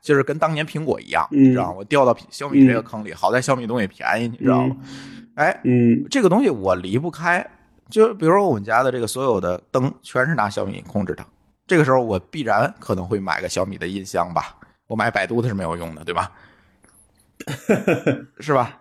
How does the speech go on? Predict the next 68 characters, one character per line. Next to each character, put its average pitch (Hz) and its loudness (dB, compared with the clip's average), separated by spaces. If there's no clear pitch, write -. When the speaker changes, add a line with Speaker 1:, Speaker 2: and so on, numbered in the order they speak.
Speaker 1:
呃， 151 0
如 185 0
果 - 4
说 170 0
我 165 -2
想 139 -2
有 107 2
更 147 -8
好 107 0
的 110 2
体 90 -4
验， 87 2
Speaker 2:
嗯。 92 -2
Speaker 1:
那 110 -2
我 113 0
可 107 -6
能 90 -4
会 98 0
买 82 -4
一 85 -4
个， 92 -4
比 87 -8
如 80 -6
小 85 -2
米 87 -4
的 80 -6
空 87 -10
气 85 -2
净 87 -12
化 85 -2
器， 101 2
买 71 -10
一 80 -4
个 82 -2
小 87 -2
米 92 -6
的 78 -18
加 92 -4
湿 120 -4
器， 139 0
对 107 -6
吧？ 95 0
它 101 -4
都 101 -4
能 104 -6
连 90 -8
在 101 0
一 98 -4
起， 87 -8
它， 87 -10
它， 92 -4
它 - -6
有 - -6
这 - -10
个 71 -2
自 - -12
动 90 -4
控 101 -4
制 85 -4
的 78 -4
这 - -14
些 92 -8
功 117 -2
能， - -6
对 92 -4
吧？ - -4
包 139 4
括 139 2